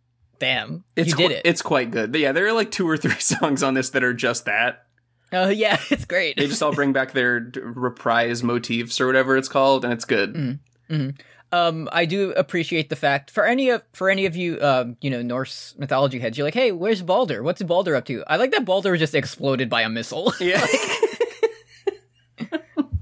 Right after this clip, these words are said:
Speaker 1: Balder, Balder went to his home planet.
Speaker 2: Yeah, sorry,
Speaker 1: Mm-hmm.
Speaker 2: sorry. Yeah, the, the Balder fandom is starving, unfortunately.
Speaker 1: Yeah.
Speaker 2: But the Sigyn fandom, uh,
Speaker 1: Oh,
Speaker 2: is,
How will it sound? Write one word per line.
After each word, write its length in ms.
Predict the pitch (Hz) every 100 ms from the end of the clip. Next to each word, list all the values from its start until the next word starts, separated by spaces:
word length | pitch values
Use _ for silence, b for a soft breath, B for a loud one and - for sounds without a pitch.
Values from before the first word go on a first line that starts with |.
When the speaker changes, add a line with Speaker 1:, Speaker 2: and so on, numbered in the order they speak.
| 269 254 294 285 247
Speaker 1:
Balder, 420 | 160 196 214 208 214
Balder 340 | 165 185 185
went 160 | 175 143
to 100 | 170
his 140 | 143
home 160 | 151 123
planet. 500 | 98 73 - 320 -
Speaker 2:
Yeah, 360 | 143 143 123 123
sorry, 440 | - 156 139 135
Speaker 1:
Mm-hmm. 80 | 127
Speaker 2:
sorry. 240 | 139 135 120
Yeah, 80 |
the, 180 | 117 127 -
the 100 | 139
Balder 600 | 143 151 147 139 131 131
fandom 580 | 120 139 127 117 113 110
is 320 | 104 135 - -
starving, 480 | - 110 110 95
unfortunately. 800 | 98 120 113 - 113 90 87 131 - _ _ 139
Speaker 1:
Yeah. 340 | 143 107 117
Speaker 2:
But 160 | 156 190
the 80 | 196
Sigyn 440 | - 247 403 440
fandom, 720 | 359 160 151 127 123 113 113
uh, 560 | 135 131 123 120 117 131
Speaker 1:
Oh, 200 | 214
Speaker 2:
is, 60 | 156